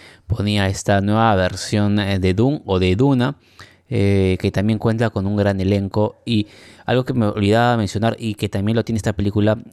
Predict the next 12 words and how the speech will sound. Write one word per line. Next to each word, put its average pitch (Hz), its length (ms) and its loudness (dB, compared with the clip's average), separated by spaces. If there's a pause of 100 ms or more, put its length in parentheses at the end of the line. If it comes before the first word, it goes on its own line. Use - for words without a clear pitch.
(160)
y 107 140 -4
me 98 120 0
olvidaba 98 280 4
mencionarlo 107 320 0
en 101 120 0
Neymar 107 380 0
Ali, 110 340 2 (680)
es 107 140 -6
que 123 140 -2
tanto 95 340 -4
Neymar 139 420 0
Ali 107 360 0